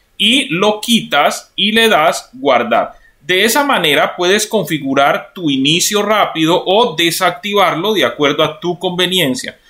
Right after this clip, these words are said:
Si quieres que tu equipo vaya más rápido al encender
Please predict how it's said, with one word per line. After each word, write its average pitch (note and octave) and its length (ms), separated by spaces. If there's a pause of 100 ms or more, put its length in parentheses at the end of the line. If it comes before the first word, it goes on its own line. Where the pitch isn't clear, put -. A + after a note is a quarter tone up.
(160)
Si B2+ 160
quieres F3 280
que D#3+ 100
tu D3 120
equipo D3 360
vaya B2+ 240
más E3 180
rápido F#3+ 360
al G#3 80
encender G#3+ 580